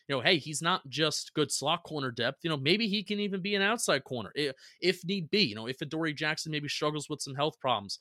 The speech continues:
Um, you know, we still have Isaac Yiadom, who is not a terrible, you know,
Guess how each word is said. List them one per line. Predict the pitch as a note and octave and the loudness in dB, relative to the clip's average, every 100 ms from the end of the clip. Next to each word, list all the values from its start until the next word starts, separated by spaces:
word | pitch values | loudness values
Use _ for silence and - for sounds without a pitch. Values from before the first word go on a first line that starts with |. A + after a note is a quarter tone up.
| _ _ _ - | _ _ _ -4
Um, | A#2+ A2+ A#2 | -2 -2 -4
you | B2+ | -6
know, | - A#2+ | -6 -6
we | B2 | -4
still | - - F#3 | -4 0 2
have | E3 E3+ | 6 6
Isaac | D3 C3+ B2 | 4 2 0
Yiadom, | A#2+ A#2+ G#2 | -2 -4 -2
who | B2 | -2
is | A#2+ | 0
not | F3 - | 2 2
a | D#3 B2 | 0 -2
terrible, | - D#3 G3 E3+ C3+ G#2+ - _ _ _ | -2 2 4 4 2 0 -6 _ _ _
you | C3+ | -4
know, | A#2+ | -4